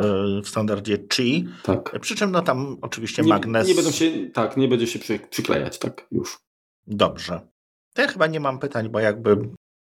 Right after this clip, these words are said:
Speaker 1: również posiadam taką ładowarkę. Nie bardzo się z nią polubiłem. Na to jednak ładuję kabelkiem w, w obecnym jak gdyby układzie, natomiast może ją gdzieś tam jeszcze zaadoptuję,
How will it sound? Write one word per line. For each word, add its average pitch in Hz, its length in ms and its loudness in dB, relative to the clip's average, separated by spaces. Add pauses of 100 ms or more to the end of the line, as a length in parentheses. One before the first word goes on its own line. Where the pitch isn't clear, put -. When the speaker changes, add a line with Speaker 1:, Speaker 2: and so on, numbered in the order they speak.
(160)
Speaker 1:
również 113 380 2
posiadam 101 400 -2
taką 92 220 -2
ładowarkę. 98 520 -2
Nie 143 220 -4
bardzo 123 500 0
się - 200 -6
z 98 100 -8
nią 87 240 -2
polubiłem. 139 800 0 (680)
Na 113 200 0
to 104 420 0 (160)
jednak 104 520 -2
ładuję 101 320 0
kabelkiem 131 680 -2 (540)
w, - 180 -16 (140)
w - 100 -6
obecnym 104 420 0
jak 92 140 0
gdyby 92 180 2
układzie, 107 460 0
natomiast 107 680 -4 (540)
może 117 240 2
ją 101 120 -4
gdzieś 90 200 -6
tam 90 140 -4
jeszcze 87 260 -4
zaadoptuję, 90 920 0